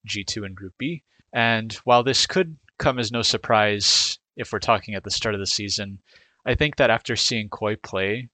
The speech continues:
so far, it's much less expected on their end, and it's still really good to, to kinda see them come back to that form, play like the defending champions they should be instead of that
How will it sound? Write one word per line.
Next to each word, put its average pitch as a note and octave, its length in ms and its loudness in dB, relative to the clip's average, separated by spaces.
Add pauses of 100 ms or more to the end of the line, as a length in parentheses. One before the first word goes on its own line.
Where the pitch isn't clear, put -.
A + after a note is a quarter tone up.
so - 260 -4
far, G#2 460 0 (340)
it's - 500 2
much B2 300 2
less A2+ 260 2
expected G2+ 540 -2
on G2+ 140 -6
their G#2+ 180 -2
end, C3+ 240 -4
and F#2+ 420 -6 (520)
it's A#2 160 2
still A#2+ 400 4
really G#2 260 2
good G2+ 300 -4
to, F2+ 360 -6 (200)
to - 100 -12
kinda A2+ 240 0
see A#2+ 260 4
them G2+ 380 -6 (680)
come C#3+ 200 0
back A#2 220 2
to - 100 -6
that G#2+ 180 2
form, G2 540 -4 (160)
play B2+ 220 2
like A2 160 0
the A2+ 80 -8
defending G#2 420 -6
champions G2+ 480 -6
they F#2+ 100 -4
should A2+ 320 0
be G2 160 -4
instead G2 380 -2
of F#2 80 -4
that F#2 240 2